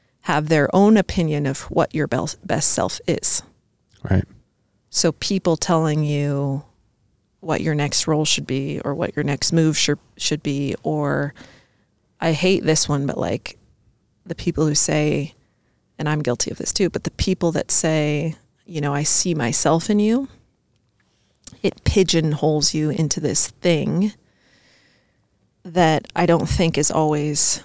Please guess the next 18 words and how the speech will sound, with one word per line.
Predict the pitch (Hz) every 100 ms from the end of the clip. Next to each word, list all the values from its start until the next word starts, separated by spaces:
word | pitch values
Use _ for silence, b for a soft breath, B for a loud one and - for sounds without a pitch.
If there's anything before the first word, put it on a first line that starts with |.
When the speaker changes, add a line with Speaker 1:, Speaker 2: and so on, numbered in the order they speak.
| -
Speaker 1:
what's | 170 160
best | - 156 -
for | - 156
you | 151 151 151 143
or | 170 151
your | 151
best | - 147 -
version | 139 151 147
of | -
yourself. | - - 156
It | -
might | 185 180
have |
been | 170 151
the |
best | 156 156 -
version | 160 156 147
of | 147 180 -